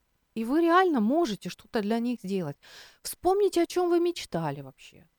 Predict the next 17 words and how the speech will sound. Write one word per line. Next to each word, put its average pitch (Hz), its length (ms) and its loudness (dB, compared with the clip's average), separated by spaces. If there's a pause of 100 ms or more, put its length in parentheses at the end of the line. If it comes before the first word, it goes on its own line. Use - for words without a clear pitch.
(340)
Пробежитесь. 302 840 2
Вы 233 80 -6
знаете, 403 280 0
что 196 240 -4 (220)
на 226 80 -4
самом 277 320 0
деле 254 340 2
физическая 220 540 -4
нагрузка 214 440 -4
сильно 180 1120 0
помогает 170 1040 2
от 202 200 4
стресса? 170 720 -4 (640)
Оденьте 254 440 4
кроссовки, 277 580 4
зашнуруйте 240 580 -2
кроссовки, 214 600 -4